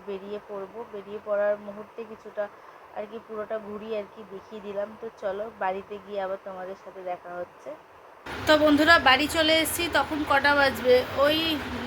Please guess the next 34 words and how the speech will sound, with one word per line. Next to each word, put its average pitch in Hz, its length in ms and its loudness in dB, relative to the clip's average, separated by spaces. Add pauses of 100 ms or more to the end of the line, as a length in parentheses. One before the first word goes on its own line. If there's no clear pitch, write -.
দশটা, 285 340 6
মানে 247 200 4
বাড়িতে 262 380 4
ঢুকিনি, 302 440 0
দোকানে 277 420 2
চলে 277 240 2
গেছিলাম। 285 320 2
মেলা 254 280 6
থেকে 269 240 0
দশটায় 247 400 2
বাড়ি, 240 220 4 (160)
আহ, 226 260 2
দোকানের 247 340 4
সামনেই 269 380 0
চলে 262 160 2
গেছিলাম। 285 360 2 (500)
ওই 269 80 6
হাজব্যান্ড 269 460 6
আর 277 80 4
আমরা 269 260 2
সব 311 120 -4
একসাথেই 277 460 2 (100)
ফিরলাম। 277 360 2
তো 269 60 4
আমরা 247 320 4
ঢুকলাম 269 400 2
ঠিক 302 160 -2
এগারোটা, 247 520 6 (380)
আর 240 140 6
এখন 277 340 4
ঘড়িতে 285 340 4
বাজে 269 300 6
কটা 269 220 4
দেখো, 262 260 2